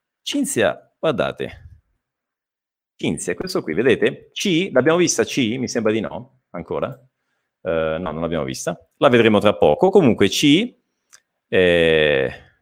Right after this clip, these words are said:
ecco qua. C, ok? N, cin, cin, zia, zia. Sono della Z. Quella di pizza che abbiamo visto prima, ok? Sempre la Z sorda. Zia, zia. Cinzia, Cinzia.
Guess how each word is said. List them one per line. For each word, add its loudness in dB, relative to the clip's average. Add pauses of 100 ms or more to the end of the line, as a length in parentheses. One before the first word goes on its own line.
(460)
ecco -16
qua. -4 (720)
C, -4
ok? -2 (340)
N, 0 (140)
cin, -4
cin, -4 (140)
zia, -2
zia. -2 (100)
Sono 4
della 6
Z. 0
Quella 6
di 0
pizza -2
che -2
abbiamo 2
visto -2
prima, -4
ok? 2
Sempre 0
la 2
Z -2
sorda. -6
Zia, -6
zia. -6 (420)
Cinzia, -8
Cinzia. -8